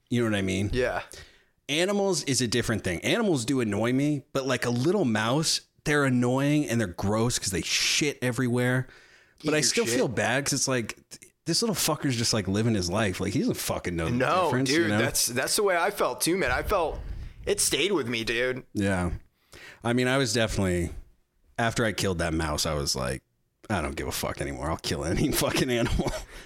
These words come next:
Speaker 2: We're like Darius, dude, when he went to go see Teddy Perkins. That was our first, uh, first regret in
Speaker 1: Yeah.
Speaker 2: our two regret life pack.
Speaker 1: Well, it wasn't a regret for me. Well, the only regret, the regret would not be killing the mouse. It would be,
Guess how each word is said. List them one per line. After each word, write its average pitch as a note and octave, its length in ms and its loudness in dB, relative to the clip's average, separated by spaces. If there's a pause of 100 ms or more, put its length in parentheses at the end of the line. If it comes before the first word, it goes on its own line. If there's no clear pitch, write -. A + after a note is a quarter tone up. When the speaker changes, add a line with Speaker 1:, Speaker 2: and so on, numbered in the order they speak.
(340)
Speaker 2:
We're C#3 140 0
like D3 200 -2
Darius, C3+ 500 2
dude, B2+ 460 0
when B2+ 120 -2
he B2+ 60 0
went B2+ 160 -2
to B2+ 60 -2
go C3 120 0
see C3+ 200 0
Teddy B2 280 0
Perkins. B2 720 -2
That B2 180 -2
was C3+ 160 0
our B2+ 100 2
first, - 720 -2
uh, B2+ 260 2
first C#3+ 300 0
regret C#3 300 2
in G#2+ 60 2
Speaker 1:
Yeah. - 80 2
Speaker 2:
our C#3 100 0
two D3+ 240 0
regret C#3 340 0
life C3+ 300 0
pack. B2 380 -2
Speaker 1:
Well, D#3+ 160 4
it F3+ 40 2
wasn't G3 260 2
a G#2+ 60 2
regret F2 320 -2
for E2 120 -8
me. D2+ 280 -8 (260)
Well, E3+ 180 2
the E3 140 4
only D#3+ 200 2
regret, A2+ 440 0
the D3 240 0
regret D#3 280 2
would C3+ 80 2
not A#2+ 140 0
be G#2 60 -4
killing A2+ 360 0
the G#2 60 2
mouse. G2+ 320 0
It A2 60 -2
would G2 160 -2
be, E2+ 300 -2